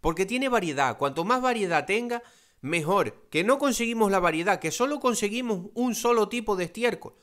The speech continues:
No pasa nada, también va a ser muy bueno. Usted haga compost con lo que usted consiga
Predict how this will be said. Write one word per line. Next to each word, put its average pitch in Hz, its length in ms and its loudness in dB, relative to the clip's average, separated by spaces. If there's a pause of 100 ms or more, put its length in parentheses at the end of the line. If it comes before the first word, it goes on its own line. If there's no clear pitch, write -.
(260)
No 196 360 4
pasa 220 380 6
nada, 190 320 0
también 180 360 -2
va 226 60 2
a 226 40 0
ser 220 160 -2
muy 214 180 -2
bueno. 190 440 0 (460)
Usted 135 340 0
haga 233 280 4
compost 220 600 2 (840)
con 160 240 4
lo 151 160 6
que 135 120 -2
usted 170 300 -2
consiga 233 680 -2